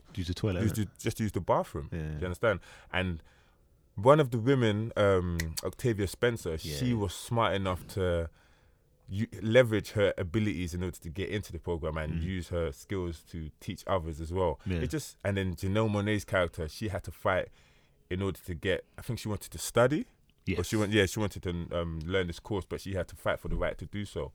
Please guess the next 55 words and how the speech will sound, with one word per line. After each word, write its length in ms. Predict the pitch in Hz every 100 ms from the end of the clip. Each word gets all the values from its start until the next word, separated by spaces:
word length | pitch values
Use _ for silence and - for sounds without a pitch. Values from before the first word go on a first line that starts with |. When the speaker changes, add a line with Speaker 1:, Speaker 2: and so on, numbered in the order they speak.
| - 76
Speaker 1:
Mm. 80 | 71
Speaker 2:
And 120 | 87
then 120 | 92 98
in 160 | 101
the 160 | 95 101
end, 100 | 90
all 100 | 110
of 80 | 107
them 140 | 90 85
were 80 | -
able 200 | 90 80
to 80 |
contribute 480 | - 85 85 80 82
to 40 | 71
this. 240 | 71 -
But 220 | - 85
Speaker 1:
Yeah. 60 | 76 73 76 - _ _ 117
Speaker 2:
in 100 | 120
an, 180 | 117 -
in 100 | 117
an 100 | 113
environment 420 | 107 127 123 92 92
where 380 | 90 85 80 - _ - - _ - 107
these 160 | 98
people 260 | - 110 104
weren't 200 | 98 87
necessarily 380 | 90 104 90 80
as 100 | 82
respectful 480 | 87 - 90 - 92
to 280 | - 135 113
them, 240 | 78 - _ -
Speaker 1:
Mm. 260 | 90 78 80
Speaker 2:
like, 200 | - -
I 20 |
swear 380 | - 127 110 - - - - -
Taraji 360 | 104 101 92
P. 220 | - 101
Henson's 340 | 85 98 95 87
character 320 | - 85 82
had, 140 | 85
like, 160 | 80 -
a 60 | 78 -
different 300 | 104 - -
coffee 340 | - 110 95
machine 380 | 76 73 78 73
or 60 | 76
something. 340 | 80 78 73 - -
Speaker 1:
Yeah. 560 | 80 73 71 69 69 73 82
Speaker 2:
It's 120 | 117
stuff 220 | 147 -
like 120 | 107
that. 180 | 107 62
But, 100 | 92
like, 240 | 90 -
what, 220 | - 131